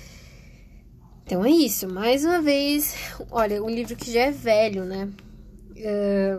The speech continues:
a psicologia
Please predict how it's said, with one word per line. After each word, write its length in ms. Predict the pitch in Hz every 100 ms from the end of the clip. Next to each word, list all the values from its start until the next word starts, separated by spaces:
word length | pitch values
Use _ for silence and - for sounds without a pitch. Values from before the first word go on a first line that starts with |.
| 196 - - - - - - - - - - - - - - - - - -
a 80 | -
psicologia 960 | 240 - 254 254 208 208 254 311 392